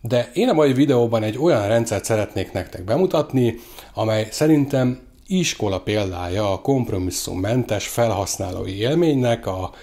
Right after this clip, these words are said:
precíz digitális jeltovábbításnak és a digitális átviteli lánc teljes kontroll alatt tartásának.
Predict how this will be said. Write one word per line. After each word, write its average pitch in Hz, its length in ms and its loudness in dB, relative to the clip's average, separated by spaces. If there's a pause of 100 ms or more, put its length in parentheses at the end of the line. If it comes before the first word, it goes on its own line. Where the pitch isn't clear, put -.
(260)
precíz 117 640 -2
digitális 98 760 -4
jeltovábbításnak 143 1200 -2 (380)
és 110 180 -4
a 107 220 -2 (280)
digitális 131 600 0
átviteli 127 500 0
lánc 127 440 0
teljes 104 720 -2
kontroll 98 460 -2
alatt 95 280 -2
tartásának. 95 880 -8